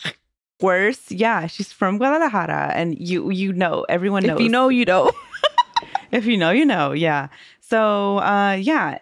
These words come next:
Speaker 1: And, and even she was like, "You can't say that."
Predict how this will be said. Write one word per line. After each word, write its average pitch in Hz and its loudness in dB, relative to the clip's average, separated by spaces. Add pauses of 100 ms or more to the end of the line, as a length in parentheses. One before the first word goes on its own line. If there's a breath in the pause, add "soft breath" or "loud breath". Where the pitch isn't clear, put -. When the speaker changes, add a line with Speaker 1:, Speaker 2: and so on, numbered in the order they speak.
Speaker 1:
And, 220 0
and 240 2
even 269 -2
she 349 -2
was 180 -2
like, 147 -4
"You 226 -4
can't 151 -4
say 143 -2
that." 50 -6